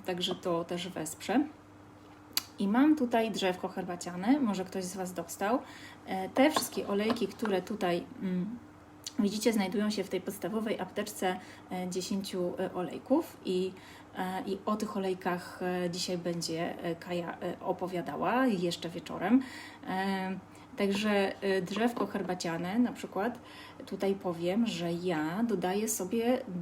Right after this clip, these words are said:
do jakiejś bazy, którą mam, tutaj akurat aloes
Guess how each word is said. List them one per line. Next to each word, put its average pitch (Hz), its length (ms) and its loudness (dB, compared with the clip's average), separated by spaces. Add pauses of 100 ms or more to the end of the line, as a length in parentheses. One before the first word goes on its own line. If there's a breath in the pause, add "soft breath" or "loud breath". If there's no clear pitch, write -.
do 196 440 2
jakiejś 196 400 0
bazy, 185 560 -2
którą 180 300 -6
mam, 208 500 6
tutaj 180 240 -2
akurat 185 500 -6
aloes 175 520 -2